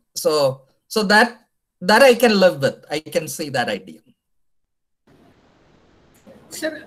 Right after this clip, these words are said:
Speaker 2: <clears throat> we had two more topics, the metaphysical poets and improvisation of power.
Speaker 1: Yes.
Speaker 2: And
Speaker 1: Uh,
Speaker 2: then the, the metaphysical poets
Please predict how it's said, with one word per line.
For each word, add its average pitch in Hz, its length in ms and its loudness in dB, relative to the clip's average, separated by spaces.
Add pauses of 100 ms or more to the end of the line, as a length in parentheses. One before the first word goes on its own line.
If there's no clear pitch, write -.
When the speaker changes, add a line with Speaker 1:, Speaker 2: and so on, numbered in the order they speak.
Speaker 2:
<clears throat> - 840 -8
we 262 160 -2
had 277 180 -2
two 285 180 -2
more 339 200 2
topics, 269 560 -2
the 262 200 -2
metaphysical 277 680 -2
poets 302 480 0
and 302 220 4
improvisation 294 920 2
of 254 120 -6
power. 240 360 0 (1000)
Speaker 1:
Yes. 190 420 0 (320)
Speaker 2:
And 320 100 2
Speaker 1:
Uh, 359 100 6
Speaker 2:
then 415 280 0 (240)
the, 539 200 2
the 508 80 -2
metaphysical 523 640 -12
poets 254 500 -8